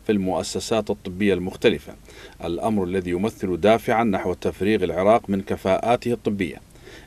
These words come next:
إذ يؤكد تقرير لصحيفة The Arab Weekly اللندنية أن العنف المسلح والابتزاز وأعمال الانتقام العشائرية إلى جانب الإيذاء الجسدي واللفظي يدفع القطاع الطبي في البلاد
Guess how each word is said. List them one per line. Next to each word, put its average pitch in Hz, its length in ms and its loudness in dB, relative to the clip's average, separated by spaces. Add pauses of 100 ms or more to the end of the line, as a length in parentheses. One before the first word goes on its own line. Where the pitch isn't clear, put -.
إذ 90 100 0
يؤكد 92 480 2
تقرير 113 480 2
لصحيفة 110 600 2 (280)
The 104 220 2
Arab 113 280 4
Weekly 87 300 -4
اللندنية 101 600 0 (400)
أن 107 140 2
العنف 117 360 2
المسلح 104 580 0
والابتزاز 101 640 2
وأعمال 95 440 4
الانتقام 104 460 2
العشائرية 92 680 2 (340)
إلى 95 220 2
جانب 107 360 2
الإيذاء 104 540 2
الجسدي 107 540 2
واللفظي 107 680 2 (260)
يدفع 101 400 2
القطاع 98 520 2
الطبي 113 400 -2
في 123 120 -2
البلاد 101 420 2